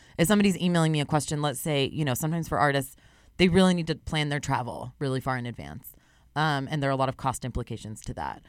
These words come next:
So let's say an artist really needs to know from me what time their sound check is, um, and it's really far in advance.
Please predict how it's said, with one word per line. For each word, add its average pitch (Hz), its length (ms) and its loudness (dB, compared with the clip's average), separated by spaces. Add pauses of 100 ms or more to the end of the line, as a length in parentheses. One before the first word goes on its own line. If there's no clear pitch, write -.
(220)
So 151 420 4
let's 143 260 0
say 151 200 4
an 147 80 2
artist 147 340 0
really 143 240 0
needs 139 260 -4
to 156 120 -6
know 135 180 2
from 147 220 -2
me 135 180 -2
what 135 220 2
time 135 260 -2
their 127 120 -2
sound 127 260 -4
check 165 160 -6
is, 185 400 2 (420)
um, 127 420 0
and 127 140 -4
it's 120 120 -8
really 127 200 -2
far 139 160 0
in 131 100 -2
advance. 120 600 -4